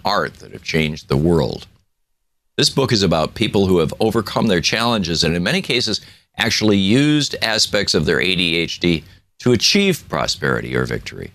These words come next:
and for those who would seek to emulate them. This book is for those who are willing to take chances, to forge a new niche in this business, social, cultural, political, or art worlds,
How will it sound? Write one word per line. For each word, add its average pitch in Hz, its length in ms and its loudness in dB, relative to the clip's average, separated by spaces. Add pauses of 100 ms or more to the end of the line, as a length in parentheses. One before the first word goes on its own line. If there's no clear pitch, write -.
(480)
and 98 220 0
for 107 80 0
those 92 280 2
who 87 100 2
would 82 180 0
seek - 480 -4 (260)
to - 120 0
emulate 85 600 0
them. 50 320 -4 (520)
This 87 100 4
book 82 220 0
is 80 80 0
for - 100 -2
those 76 240 2
who 82 100 0
are 78 120 2
willing 80 240 0
to 78 80 -4
take 80 200 -2
chances, - 640 0 (360)
to 87 80 0
forge 117 360 2
a 104 60 4
new 110 240 4
niche 113 640 0 (100)
in 80 120 0
this 78 200 0
business, 107 460 0
social, 90 460 2
cultural, 90 520 0
political, 87 540 2
or 73 140 0
art 80 220 0
worlds, 76 320 0